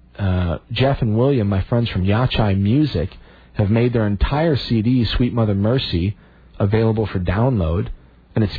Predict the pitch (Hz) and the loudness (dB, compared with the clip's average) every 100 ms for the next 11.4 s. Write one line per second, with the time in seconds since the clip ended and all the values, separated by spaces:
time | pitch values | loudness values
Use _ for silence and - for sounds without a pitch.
0 | - - 160 139 92 - 131 117 - 90 | -4 0 0 0 -2 0 0 0 -2 -2
1 | 123 143 117 104 98 95 98 90 - - | 0 0 0 0 2 2 0 -2 -4 -4
2 | 98 92 107 104 87 117 135 117 80 101 | -2 -2 0 0 0 2 2 2 0 -2
3 | - - - - 101 113 101 87 101 110 | -6 -16 -12 -6 -2 0 0 -2 0 0
4 | 98 123 - - - - - 101 98 95 | 0 -2 -8 -20 -20 -20 -8 0 2 2
5 | 92 92 92 90 - 117 113 123 113 107 | 2 2 0 -2 -2 -2 0 2 2 0
6 | 104 101 104 - 113 113 127 123 127 123 | 0 -2 -4 -4 0 0 0 0 -2 -4
7 | 113 104 104 113 - 123 123 113 98 - | -2 0 2 2 0 0 0 -2 0 0
8 | 123 127 98 90 87 85 90 107 107 107 | 2 2 0 0 0 0 0 0 0 0
9 | 107 107 101 95 110 123 98 - 92 90 | 0 0 0 0 2 2 0 0 -2 -2
10 | 90 82 82 101 101 87 85 87 90 87 | -2 -2 -2 0 0 0 -2 0 0 0
11 | 85 82 107 | 0 0 -2